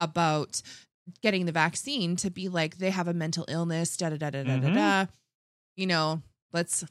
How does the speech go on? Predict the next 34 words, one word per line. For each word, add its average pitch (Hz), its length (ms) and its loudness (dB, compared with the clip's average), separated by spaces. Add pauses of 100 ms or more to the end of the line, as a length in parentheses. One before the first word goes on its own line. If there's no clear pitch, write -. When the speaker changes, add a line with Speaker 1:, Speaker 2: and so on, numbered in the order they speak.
Speaker 2:
And 147 100 2
this - 200 2 (200)
Speaker 1:
piece 220 220 -8
them 180 140 -6
out. 175 260 -4 (100)
<laughs> - 20 -10 (500)
Speaker 2:
Yeah. 170 220 6 (120)
So, 190 420 8
so - 180 2
that 185 180 10
was 262 120 6
in 208 160 6
ninety-three 175 880 2 (360)
that 135 140 6
this, 135 320 4
this 123 260 4
Supreme 123 480 -4
Court 120 260 2
decision 113 440 -2
came 110 280 -2
down. 104 220 6 (360)
By 143 120 10
two 180 200 2
thousand 190 460 6
fifteen, 175 400 -2
the 131 60 2
Supreme 165 340 2
Court 175 240 6
had 151 140 6
decided 139 440 4
that 117 140 0
denying 139 480 0
citizens 170 560 2
the 135 100 6